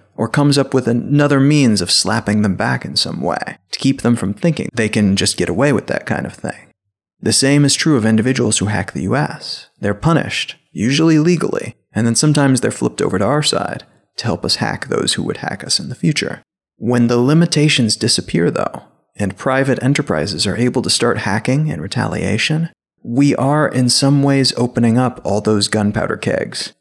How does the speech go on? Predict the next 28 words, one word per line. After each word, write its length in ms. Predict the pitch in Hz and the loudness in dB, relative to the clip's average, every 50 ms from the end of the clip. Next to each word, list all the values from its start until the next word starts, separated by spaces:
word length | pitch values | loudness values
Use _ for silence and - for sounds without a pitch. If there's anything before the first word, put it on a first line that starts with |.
| _ _ _ _ _ | _ _ _ _ _
and 320 | - 113 110 107 104 98 - | -2 0 2 2 2 2 0
dousing 560 | 127 104 113 117 127 131 131 131 127 123 120 | 0 0 0 0 0 0 2 2 2 4 4
the 80 | 117 | 2
world 460 | 107 107 113 123 123 123 120 117 117 85 | 2 2 2 2 2 2 2 0 0 -2
with 180 | 104 107 - | -4 -2 -2
explosive 800 | 117 95 - - - - - 76 90 98 98 - - 87 92 90 | -2 -2 -2 -2 -4 -4 -2 -2 -2 0 0 -2 -4 -4 -4 -2
dust. 600 | - 113 127 110 - - - - - - - - _ _ _ _ _ | 0 0 0 0 -2 -4 -4 -4 -6 -6 -8 -12 _ _ _ _ _
Many 460 | - 101 110 117 120 131 139 139 131 | -2 0 2 2 4 4 4 2 2
of 220 | - 113 113 101 104 | 2 0 0 0 0
these 220 | 110 98 98 - | 0 0 0 -2
companies, 800 | - - 147 160 147 - - - - - - - - - - - _ _ _ | -2 0 -2 0 0 -2 -4 -6 -8 -10 -10 -10 -10 -10 -10 -10 _ _ _
including 400 | - 95 98 98 - 143 156 151 | -6 -6 -4 0 2 2 4 4
Microsoft 520 | 143 123 123 123 120 120 - - 82 - - | 4 4 2 0 -2 -2 -2 -4 -4 -6 -8
and 140 | 85 - | -8 -4
Google, 500 | - 135 156 165 - - - - - _ _ _ _ _ _ _ _ | 0 0 0 0 0 -4 -6 -8 -12 _ _ _ _ _ _ _ _
have 200 | - 107 107 101 | -4 -4 0 2
more 260 | 104 110 123 139 156 | 2 2 4 4 2
resources 680 | 156 151 117 147 - - - - - 104 - - - - | 2 2 2 2 2 0 0 -2 -2 -4 -6 -6 -6 -4
than 160 | - 107 113 | -2 0 0
entire 400 | 107 107 104 110 113 120 120 107 | 0 0 0 -2 -2 0 0 -2
countries 760 | - - 139 151 147 - - - - - - - - - - _ _ _ _ _ _ _ _ 113 | -2 -2 -2 -2 -2 -4 -6 -8 -8 -6 -6 -6 -6 -6 -10 _ _ _ _ _ _ _ _ -2
that 140 | 113 - - | -2 0 0
they 100 | 107 107 | 0 0
can 520 | 107 107 104 104 101 98 90 90 95 - | 2 2 2 2 2 2 2 -2 -4 -4
then 280 | 107 110 107 101 101 98 | -2 0 2 2 0 0
bring 300 | 98 65 65 - - 104 | 0 -2 -4 -4 -4 -6
to 100 | - - | -8 -4
bear. 500 | - 123 127 60 - - - - - | -2 -2 -2 -2 -4 -6 -10 -16 -18